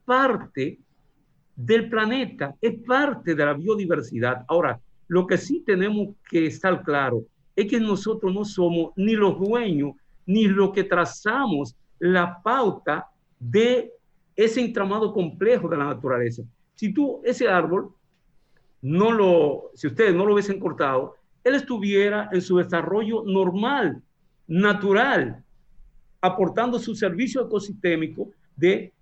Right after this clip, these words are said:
calidad del aire, refugio para los demás elementos de la biodiversidad,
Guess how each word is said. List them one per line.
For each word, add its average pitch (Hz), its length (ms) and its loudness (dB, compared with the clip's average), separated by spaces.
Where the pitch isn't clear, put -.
calidad 165 540 2
del 151 200 2
aire, 143 540 -2
refugio 175 760 2
para 160 220 2
los 143 160 2
demás 151 360 -2
elementos 147 440 -2
de - 20 2
la 131 80 2
biodiversidad, 131 800 -2